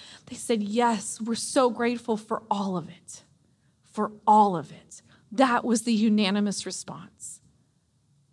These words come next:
And so, so we collect this food and we pack it. And, and listen, if you wanna help a little more, then stay after church on, on April second. Be,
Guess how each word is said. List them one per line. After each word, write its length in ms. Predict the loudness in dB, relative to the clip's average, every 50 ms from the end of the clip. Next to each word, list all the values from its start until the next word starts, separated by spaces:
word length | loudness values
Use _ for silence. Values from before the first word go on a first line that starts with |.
| _ _ _ _ _ _ _ 0
And 160 | 0 0 0
so, 400 | 0 2 4 6 6 6 4 2 -2 -8 -10
so 260 | -6 0 2 4 4
we 140 | 4 2 0
collect 500 | -2 0 2 6 8 8 8 8 4 0
this 280 | -2 -2 -2 -4 -4 0
food 320 | 2 4 4 4 4 2
and 120 | 2 2
we 120 | 0 0 -2
pack 380 | -2 2 6 6 6 6 6
it. 120 | 2 2 2
And, 160 | 0 0 -2 -6 -12 -20 -20 -20 -20 -18 -2 4
and 200 | 6 6 6 8
listen, 300 | 6 4 4 2 2 2
if 160 | 2 2 4
you 160 | 2 4 6
wanna 340 | 8 8 8 10 8 6 4 2 -6 -14
help 320 | -6 6 10 10 10 10 10
a 60 | 8
little 260 | 6 8 8 8 8
more, 420 | 6 6 8 8 8 8 8 6 4 -2 -10 -12 6
then 220 | 10 10 10 10 8
stay 360 | 2 0 0 2 4 6 6
after 340 | 6 6 4 2 -2 -6 -6
church 480 | -4 -2 0 2 2 2 2 2 4
on, 320 | 4 4 4 4 0 -2 -6 -16 -20 -2 6 8
on 220 | 8 8 8 8 8
April 360 | 6 6 6 6 4 4 4
second. 500 | 4 4 2 2 2 2 2 0 0 0
Be, 200 | -2 -4 -4 -6